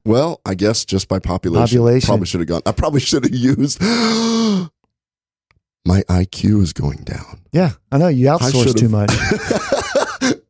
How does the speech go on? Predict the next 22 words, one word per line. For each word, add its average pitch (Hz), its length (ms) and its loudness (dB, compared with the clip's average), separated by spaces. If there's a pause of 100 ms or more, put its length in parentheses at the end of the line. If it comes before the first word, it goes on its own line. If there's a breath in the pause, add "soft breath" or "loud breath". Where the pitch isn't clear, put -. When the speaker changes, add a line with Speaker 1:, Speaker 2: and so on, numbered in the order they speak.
(240)
Speaker 1:
I 202 80 0
was 139 180 0
gonna 139 200 0
Google 151 500 0
it, 90 200 -2
and 90 100 0
I 90 80 2
didn't 117 180 0
even 110 140 0
think - 280 -4
about 101 280 0
populated 107 500 0
places. 196 260 -2 (280 loud breath)
I 127 120 0
was 185 140 2
trying 147 200 -2
to 131 60 2
think 123 260 -2
about 107 240 0
where 104 100 2
people 120 380 0
would, 104 260 2